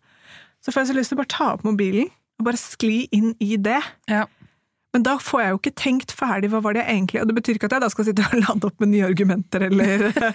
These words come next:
Speaker 1: <laughs> comeback time, men det handler jo mer om å, å anerkjenne to minutter, hva var det jeg følte på nå, eller hvorfor ble det liksom weird?
Speaker 2: Men også bare overfor den andre personen,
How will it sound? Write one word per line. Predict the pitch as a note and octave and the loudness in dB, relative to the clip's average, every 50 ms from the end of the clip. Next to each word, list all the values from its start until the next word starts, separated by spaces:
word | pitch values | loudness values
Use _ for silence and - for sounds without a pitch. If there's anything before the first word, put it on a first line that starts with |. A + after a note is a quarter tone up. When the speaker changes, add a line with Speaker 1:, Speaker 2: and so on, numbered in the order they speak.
| A#3+ - - C4+ - - | 0 0 0 -2 -4 -4
Speaker 1:
<laughs> | - B3+ - - - A#3+ G#3+ G3+ G3 G3 F3+ F3 - | -4 -2 0 2 2 2 2 2 2 0 0 0 0
comeback | B3 B3 C4+ C4+ B3 A#3 A3 - | 0 0 0 -2 -2 -2 -4 -4
time, | - C4 B3 A#3 A3 A3 A3+ A#3 A#3+ - - - - - - - - - _ | -2 0 2 2 2 2 2 0 0 -2 -4 -6 -6 -8 -8 -12 -14 -8 _
men | A#3+ A#3 A#3+ A#3 - - - - | 0 0 0 0 -4 -6 -12 -6
det | A#3+ B3+ A#3+ | -4 0 0
handler | A#3+ A3+ A3+ A#3+ D4+ | 0 2 2 0 2
jo | D4 | 2
mer | A#3+ G3 F#3+ G3 | 0 0 0 0
om | G3 G#3 | 0 2
å, | G#3 G#3+ G#3+ G#3 G#3 - _ _ _ - | 2 2 0 -2 -4 -6 _ _ _ -4
å | A3 G#3+ - - - | -2 -2 0 0 0
anerkjenne | G#3+ G3 F3+ F#3+ F3+ E3+ - - G#3+ G3 G#3 A3 - | 2 2 0 0 -2 -4 -4 -4 -4 -2 -2 -2 -4
to | - - - A3+ F#3+ F#3 | -4 -2 0 0 2 2
minutter, | F#3 F#3+ G3 F#3 E3 - - - G3 F#3 | 2 2 2 0 -2 -2 -4 -4 -2 0
hva | G3 F#3+ | -2 -2
var | G3+ G3 F#3 F#3 | 0 -2 -2 -2
det | G3 G3+ | -4 -4
jeg | - - | -4 -2
følte | A#3 G#3+ E3+ - F3+ E3 | -4 -4 -2 -4 -4 -4
på | - F#3 | -2 -4
nå, | F#3 G3 G#3 | -2 -2 -4
eller | G3+ G#3 F#3+ | -4 -2 -2
hvorfor | G3 F3+ - - - G3+ | -2 -4 -4 -4 -4 -2
ble | G3 G#3+ A3 G3 | -2 0 -2 -2
det | F#3 G3 G3 G3+ | -2 -2 -4 -2
liksom | F#3+ F3 F3 - G3 F3+ F3+ F3+ | -2 -4 -2 -2 0 0 0 0
weird? | F#3 A3 C4 F4+ G#4 F4 B3+ - - _ _ _ - - - | 0 0 0 0 0 -2 -2 -6 -8 _ _ _ -14 -4 -4
Speaker 2:
Men | A3+ G#3 - | -4 -2 -2
også | F#3 G3+ - - C4 B3 | -2 -2 0 -2 0 0
bare | C4+ B3 G3+ - | 0 -2 0 0
overfor | G#3 G#3 F3+ D#3+ E3 - - D#3+ D3+ D#3 | 0 0 0 0 -2 -2 -2 -2 0 0
den | F3 - - | -2 0 0
andre | F#3+ F3+ E3 D#3 C#3+ C#3 C3+ D3 D#3 D3 - _ _ _ _ - | 2 2 2 2 0 0 -2 -2 -2 -4 -6 _ _ _ _ -6
personen, | D#3+ D#3 - - - D3+ C#3 C3 D#3+ G#3 G#3 | -4 -2 -2 -2 -2 -2 -2 2 2 2 2